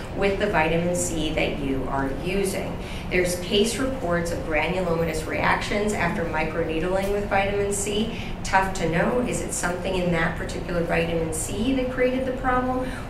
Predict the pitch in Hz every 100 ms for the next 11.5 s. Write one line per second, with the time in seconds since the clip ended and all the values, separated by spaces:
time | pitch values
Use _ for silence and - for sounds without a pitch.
0 | - 185 196 214 220 214 - 160 160 160
1 | 151 151 143 131 123 - - - 180 -
2 | - 170 - - 240 226 220 214 214 170
3 | 175 170 170 - - - 277 247 247 240
4 | 233 196 180 170 160 - - 185 202 208
5 | 214 - 208 185 175 170 175 175 160 156
6 | 170 185 180 208 208 214 - - - 220
7 | 240 277 262 165 - - 185 190 208 208
8 | 208 - 190 175 165 160 175 170 175 175
9 | 170 - 170 165 - 202 208 202 196 208
10 | 214 220 208 190 170 - 175 170 165 165
11 | 175 165 - - 175